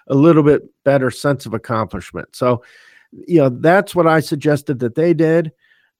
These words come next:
And, you know, it, it's gonna get them to that point where they're gonna be debt-free when they get to retirement.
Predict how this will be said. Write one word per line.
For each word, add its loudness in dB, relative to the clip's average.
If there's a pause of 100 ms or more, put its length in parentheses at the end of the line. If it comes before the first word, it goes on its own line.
And, -4 (200)
you -4
know, -2
it, -4
it's -8
gonna 0
get -2
them -2
to 0
that 0
point -4
where 2
they're 0
gonna -2
be -4
debt-free -2
when -2
they -2
get -6
to -4
retirement. -6